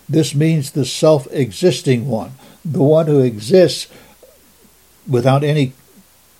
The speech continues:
cause or anything. He's just there. He is. He exists. He's existed for all eternity, and he will exist for all eternity. And it's important that we, uh, understand the meaning of this word.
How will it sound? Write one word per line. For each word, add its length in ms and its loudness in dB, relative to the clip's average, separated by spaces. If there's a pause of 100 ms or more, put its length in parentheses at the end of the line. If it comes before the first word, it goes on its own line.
(140)
cause 440 4
or 160 0
anything. 360 0
He's 240 -2
just 320 2
there. 260 4
He 320 0
is. 220 0
He 160 -2
exists. 400 -4
He's 140 -4
existed 500 -2
for 140 -6
all 280 4
eternity, 600 -2 (540)
and 160 2
he 120 6
will 260 6
exist 400 -2
for 220 -4
all 180 2
eternity. 540 -8 (300)
And 100 -2
it's 140 -2
important 500 2
that 100 -4
we, 300 0 (280)
uh, 380 -2
understand 640 0
the 80 0
meaning 400 2
of 80 0
this 220 0
word. 380 2